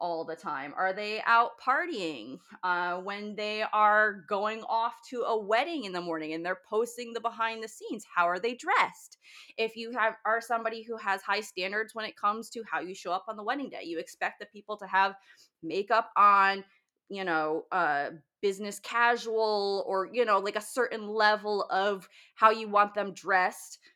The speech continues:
Um, you know, no, no yoga pants or no leggings or no sweatpants or jo-, you know, like, if you have those type of standards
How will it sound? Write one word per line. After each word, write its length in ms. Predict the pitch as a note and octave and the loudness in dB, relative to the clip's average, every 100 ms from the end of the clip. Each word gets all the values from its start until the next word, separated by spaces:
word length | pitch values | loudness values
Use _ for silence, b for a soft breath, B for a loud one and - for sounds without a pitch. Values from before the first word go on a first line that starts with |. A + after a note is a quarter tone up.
| b - | b -4
Um, 460 | F3+ E3+ E3 E3 _ - | 0 0 0 -4 _ -10
you 120 | B3 | -4
know, 360 | F3 D#3+ E3 _ _ _ _ _ F#3 E3 - | -2 -2 -4 _ _ _ _ _ -20 -18 -10
no, 400 | F#3+ F#3 G3 E3 | -4 -2 -4 -8
no 280 | E3 F#3 F3 | -10 -10 -8
yoga 280 | F3+ F#3+ F3+ | -4 -2 -4
pants 480 | F3+ D#3+ B2+ - D3 | -8 -8 -10 -12 -14
or 160 | C#3+ | -12
no 160 | D#3 D#3 | -8 -8
leggings 840 | E3+ F3+ F3+ D3+ D#3+ D3 C#3+ D3+ | -4 -2 -4 -4 -8 -8 -10 -10
or 120 | D3+ E3 | -8 -6
no 80 | |
sweatpants 880 | E3+ - F#3+ - - D3 C#3+ D3 - | -6 -4 -4 -4 -8 -12 -12 -14 -14
or 160 | D3+ D3+ | -14 -12
jo-, 320 | D#3+ E3+ G#3 | -2 -2 -2
you 160 | F#3+ A3 | -4 0
know, 160 | A3 | 2
like, 300 | G#3+ G#3 G3 - B B B _ - | 4 0 -2 -8 B B B _ -6
if 160 | D4+ D4 | -6 -2
you 100 | E4 | -4
have 320 | - F4 G#4 D#4+ | 2 4 4 2
those 180 | A#3+ A#3+ | 0 0
type 260 | F#3+ F3+ | -4 -2
of 120 | F#3 | -4
standards 640 | - D#3+ C#3+ D#3+ A3 D4 | -4 -6 -4 -2 -2 -2